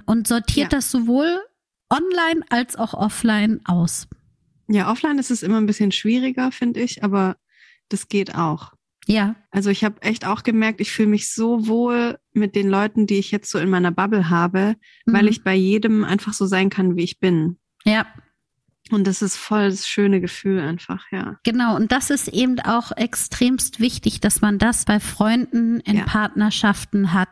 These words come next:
Speaker 2: Ja.
Speaker 1: und sogar auch bei Verwandten.
Speaker 2: Ja.
Speaker 1: Eltern, Tanten, Onkel.
Speaker 2: Da kann man mal groß-, großzügig aussortieren auch.
Speaker 1: Ja,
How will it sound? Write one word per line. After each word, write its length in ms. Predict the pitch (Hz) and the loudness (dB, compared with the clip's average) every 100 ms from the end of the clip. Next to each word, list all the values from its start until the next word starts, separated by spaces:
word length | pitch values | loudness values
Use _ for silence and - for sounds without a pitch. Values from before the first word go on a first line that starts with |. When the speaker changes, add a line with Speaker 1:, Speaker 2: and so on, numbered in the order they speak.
| - | -4
Speaker 2:
Ja. 80 | 226 | -2
Speaker 1:
und 240 | 277 311 | 0 0
sogar 420 | 277 269 254 233 180 | -2 0 0 0 0
auch 500 | 196 262 330 - - _ - _ _ _ _ _ | 0 0 -4 -12 -20 _ -20 _ _ _ _ _
bei 500 | - 214 214 226 233 - | 0 2 2 0 -2 -6
Verwandten. 720 | - 240 233 254 269 - 160 - _ _ _ _ _ | -4 0 2 2 0 -2 -2 -4 _ _ _ _ _
Speaker 2:
Ja. 180 | 220 220 - - _ | -6 -6 -12 -20 _
Speaker 1:
Eltern, 460 | 202 214 220 208 208 | 0 2 2 0 0
Tanten, 500 | - 202 196 208 202 | 0 0 0 -2 0
Onkel. 500 | 196 214 208 202 - | 0 0 0 0 0
Speaker 2:
Da 80 | 214 | -2
kann 200 | 247 262 | -2 0
man 160 | 247 | 0
mal 140 | 226 214 | 0 -2
groß-, 600 | - 220 - - - - | -2 -2 -4 -10 -14 -8
großzügig 560 | 220 247 - 214 208 131 | -4 -2 0 0 0 0
aussortieren 680 | 170 - 180 - 170 160 143 | 0 0 -4 0 2 2 2
auch. 260 | 151 170 | 0 0
Speaker 1:
Ja, 220 | 220 208 | 2 2